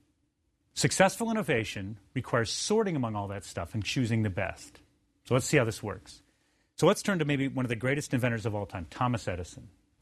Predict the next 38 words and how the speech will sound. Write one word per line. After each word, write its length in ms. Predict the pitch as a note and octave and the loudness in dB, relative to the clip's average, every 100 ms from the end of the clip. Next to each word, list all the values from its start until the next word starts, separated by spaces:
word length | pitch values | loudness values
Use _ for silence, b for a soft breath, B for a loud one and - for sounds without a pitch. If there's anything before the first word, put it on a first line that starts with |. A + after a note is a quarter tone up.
| _ - | _ 4
In 80 | |
his 140 | C#3+ C3 | 4 6
lifetime, 400 | D#3+ F3 E3 C3 | 2 2 0 -2
he 80 | C3 | -2
was 120 | A#2 | 0
awarded 260 | A#2 A2+ - - - | 0 -2 -6 -20 -2
one 240 | B2 G3 | 2 2
thousand 400 | - D3+ C#3 C3 | 2 2 2 0
and 140 | A#2 G#2+ | 0 0
ninety-three 480 | A#2 A#2 A2+ A2 | 0 -2 -2 -4
patents. 640 | F#2+ G2 F2+ - F2+ - - _ _ _ _ | -2 -2 -2 -10 -16 -20 -20 _ _ _ _
He 100 | B2 | 4
invented, 300 | G#2+ B2 A2+ | 6 4 4
among 180 | A2 A#2 | 2 0
other 160 | A2+ | -2
things, 320 | G#2 A2 F#2+ | -2 -2 -2
the 80 | - | -8
phonograph, 640 | - C#3 D3+ D#3 D#3 D3+ - | -2 0 0 0 0 -2 -4
the 80 | A#2 | -2
light 300 | A2+ A#2+ A#2+ | 0 0 0
bulb, 260 | A2+ G#2+ A2 | -2 0 -2
and 140 | A2 | -2
the 40 | |
motion 340 | G#2 G#2 - F#2+ | 0 -2 -4 -6
picture 300 | F2+ - F2+ | -6 -6 -6
cam-, 340 | - F2+ - - - | -4 -4 -6 -16 -4
picture 260 | - - | -2 -2
camera. 400 | - G2 F2+ F2 - - _ _ _ _ _ _ | -2 -2 -2 -4 -12 -20 _ _ _ _ _ _
At 120 | B2+ | 2
Greenfield 380 | C#3 A3 B3 G#3 | 4 4 2 0
Village 280 | F3 D#3+ D3+ | 0 -2 -4
in 80 | C3 | -2
Dearborn, 320 | C#3 C#3 C3 | -2 0 -2
Michigan, 400 | B2+ - G2 G#2 | -2 -4 -6 -6
near 140 | A#2+ | -4
where 100 | B2+ | -2
I 40 | A#2 | -2
live, 280 | G#2 G2 | -4 -8